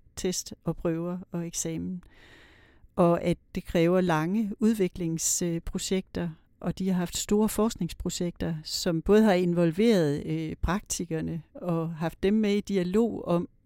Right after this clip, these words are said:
for eksempel, hvilke vurderingskriterier det er rimeligt at have på hvilke trin og hvilke uddannelser.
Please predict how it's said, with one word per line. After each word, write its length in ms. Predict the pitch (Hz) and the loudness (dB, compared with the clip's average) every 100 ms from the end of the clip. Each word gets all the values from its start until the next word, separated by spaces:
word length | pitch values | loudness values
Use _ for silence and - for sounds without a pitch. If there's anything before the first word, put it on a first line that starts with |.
| - - - | -20 -20 -8
for 160 | - | -2
eksempel, 500 | 165 - 233 214 160 | 0 2 0 0 -4
hvilke 360 | 156 170 185 180 | -2 -2 0 2
vurderingskriterier 920 | 165 - 196 147 - - - 160 151 | 2 2 2 2 -4 -8 -4 -2 -2
det 160 | 160 151 | 0 -2
er 120 | - | -2
rimeligt 480 | 160 185 202 190 - | -2 -2 -4 -6 -6
at 80 | 151 | -4
have 260 | 139 226 208 - - | -2 -4 -4 -10 -6
på 140 | 170 | -4
hvilke 280 | 160 165 190 | -2 -2 -2
trin 440 | - - 170 190 - | -2 0 0 -2 -2
og 80 | 156 | -2
hvilke 300 | 160 165 170 | -2 -2 -4
uddannelser. 600 | 170 165 151 143 - | -4 -4 -4 -4 -8